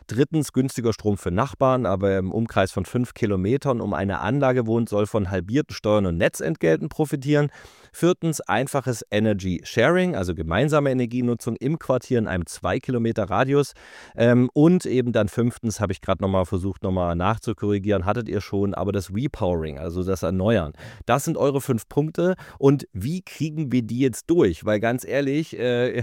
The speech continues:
<laughs> ich fra-, also jetzt ist ja so, jetzt haben wir gesehen, über die ganzen vielen Jahre wurde das E E G ja, also, auseinandergeschustert. Es klingt für mich alles,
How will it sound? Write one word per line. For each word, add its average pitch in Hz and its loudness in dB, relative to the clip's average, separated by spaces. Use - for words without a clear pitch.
<laughs> - -12
ich - -4
fra-, 135 0
also 131 0
jetzt 135 -2
ist 165 -2
ja 165 6
so, 160 4
jetzt 147 4
haben 151 2
wir 160 2
gesehen, 143 2
über 151 2
die 139 0
ganzen 156 0
vielen 147 0
Jahre 131 0
wurde 143 2
das 131 0
E 135 -2
E 123 -2
G 123 0
ja, 143 6
also, 123 -2
auseinandergeschustert. 156 2
Es 113 -6
klingt 156 -2
für 156 -4
mich 131 -4
alles, 143 -2